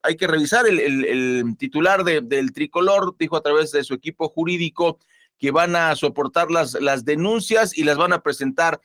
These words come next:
en, en su momento. Eh, pues Morena también hizo una, una denuncia en el tema, este tema de los espectaculares. Y Mario,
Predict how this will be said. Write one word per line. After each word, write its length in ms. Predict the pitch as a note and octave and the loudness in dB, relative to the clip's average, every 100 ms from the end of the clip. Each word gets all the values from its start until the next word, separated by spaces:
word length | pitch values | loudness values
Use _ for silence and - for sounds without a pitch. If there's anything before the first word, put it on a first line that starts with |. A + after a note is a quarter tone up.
| _ _ _ | _ _ _
en, 240 | C#3 C3+ | 0 0
en 180 | - C3+ | 0 -4
su 220 | B2+ D3+ | -2 -2
momento. 760 | D3+ D#3+ G3+ A3 F#3 G#3+ G#3 F#3+ _ _ _ _ | 0 2 2 0 0 0 0 -4 _ _ _ _
Eh, 1300 | C#3 D3 D3+ D3 D3 D3 D3 D3 D3 C#3+ C#3+ C#3 C3+ C3 A#2+ | -2 0 0 0 0 0 0 0 0 0 -2 -2 -2 -2 0
pues 300 | C#3 C#3 - - - _ _ | -2 0 -4 -14 -20 _ _
Morena 500 | B2+ D3 E3+ G#3+ G3+ | -2 2 4 4 2
también 480 | F3 E3 F3+ G3 F#3 | 2 2 2 0 -2
hizo 300 | F3 D#3+ F#3 | -2 2 2
una, 380 | E3+ F3 E3 D3+ | 2 2 2 2
una 240 | D#3 E3 D#3 | 0 0 0
denuncia 560 | C#3 D#3 F3 D#3 D#3 | 0 -2 -4 -2 0
en 100 | C#3 | 0
el 120 | B2+ | -2
tema, 320 | B2 D#3 D3+ B2+ | -2 0 0 0
este 240 | D3 D3+ | -2 -4
tema 280 | - C#3+ C#3+ | -4 0 0
de 80 | C3+ | 0
los 180 | B2 | -2
espectaculares. 760 | A#2+ - B2 B2+ - C#3+ E3 E3+ | -6 -8 -6 -6 -2 0 0 -2
Y 80 | D#3+ | -2
Mario, 360 | E3+ G3 G3 | 0 2 0